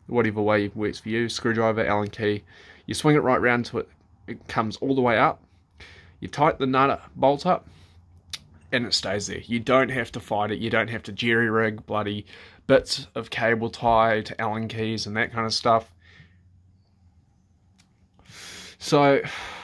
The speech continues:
that's a big bonus, um,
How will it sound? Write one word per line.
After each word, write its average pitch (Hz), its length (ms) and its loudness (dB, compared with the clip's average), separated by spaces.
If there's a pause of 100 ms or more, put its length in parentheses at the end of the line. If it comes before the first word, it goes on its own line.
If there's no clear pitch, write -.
(760)
that's - 600 2
a 131 120 0
big 117 400 -2
bonus, 117 640 0
um, 101 480 0